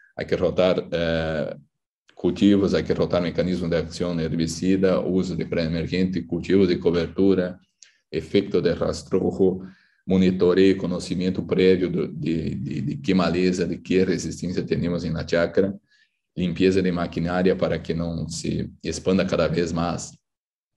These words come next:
a resistência por semilla de uma chácara para outra, entre outras, ah, ações para reduzir, para mitigar esse,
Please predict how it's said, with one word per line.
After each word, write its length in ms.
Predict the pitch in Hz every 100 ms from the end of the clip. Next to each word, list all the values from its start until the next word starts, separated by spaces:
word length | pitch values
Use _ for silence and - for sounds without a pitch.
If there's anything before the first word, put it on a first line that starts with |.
| - _ _
a 140 | 90 82
resistência 560 | 85 78 80 92 95
por 180 | - 82
semilla 420 | 87 90 95 95
de 80 | 85
uma 160 | 85 78
chácara 240 | 80 80
para 280 | 73 73 78
outra, 420 | 90 92 92 90 - _ _ _
entre 280 | 87 92 92
outras, 440 | 87 90 82 - - _
ah, 760 | - 78 78 76 - - - -
ações 680 | - 78 - - 95 92 92
para 260 | 92 82 85
reduzir, 640 | 85 82 87 85 85 - -
para 160 | 82
mitigar 600 | 82 80 71 82 78 - - _ _
esse, 840 | - - 78 71 - - - -